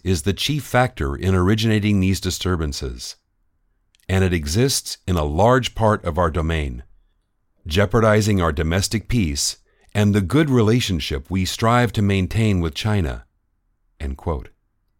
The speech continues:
Bayard went on to express his outrage at what had happened. Quote, "Let me assure you, however, that I but speak the voice of honest and true American citizens throughout this country,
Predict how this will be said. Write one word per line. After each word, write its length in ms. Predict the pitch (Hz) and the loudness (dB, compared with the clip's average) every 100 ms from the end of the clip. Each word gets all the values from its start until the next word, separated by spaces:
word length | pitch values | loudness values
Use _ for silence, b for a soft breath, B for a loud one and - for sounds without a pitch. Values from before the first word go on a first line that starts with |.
| _ _ _ _ _ _ _ _ | _ _ _ _ _ _ _ _
Bayard 480 | 95 92 98 104 92 | -4 0 4 2 2
went 180 | 95 90 | 2 2
on 280 | 110 87 76 | 2 0 -2
to 180 | 92 85 | -2 -4
express 460 | 80 - 117 117 | -4 -2 0 2
his 140 | 120 98 | 2 2
outrage 600 | 110 123 78 65 64 82 | 0 0 -4 -6 -8 -8
at 100 | 82 | -6
what 220 | 82 92 | -2 0
had 100 | 92 | 0
happened. 480 | 85 90 - 64 - _ _ _ _ _ _ _ _ _ _ _ _ | -2 -2 -4 -8 -10 _ _ _ _ _ _ _ _ _ _ _ _
Quote, 360 | - 71 62 - _ _ _ _ _ _ _ _ _ | -8 -6 -6 -14 _ _ _ _ _ _ _ _ _
"Let 240 | - 120 147 | -2 0 4
me 220 | 160 131 | 4 4
assure 400 | 98 - 135 143 | 4 2 2 4
you, 260 | 92 69 69 | 2 0 0
however, 600 | 85 82 76 78 76 73 _ - | 0 2 0 0 -2 -6 _ -4
that 120 | 90 | 0
I 200 | 98 131 | 2 2
but 180 | 120 117 | 2 0
speak 380 | - - 127 - | 0 0 0 0
the 100 | 95 | -2
voice 420 | 80 107 123 - | 2 2 2 2
of 140 | 95 | -2
honest 480 | 90 110 123 127 - | 0 2 4 2 0
and 120 | 87 | -2
true 280 | - 123 131 | 0 2 4
American 500 | 113 113 120 117 110 | 4 4 4 2 0
citizens 600 | 92 127 117 104 120 113 | 2 2 2 2 0 0
throughout 420 | - 85 95 120 | 0 2 2 2
this 180 | 127 117 | 2 0
country, 540 | - 107 92 80 67 | 0 -4 -2 -4 -4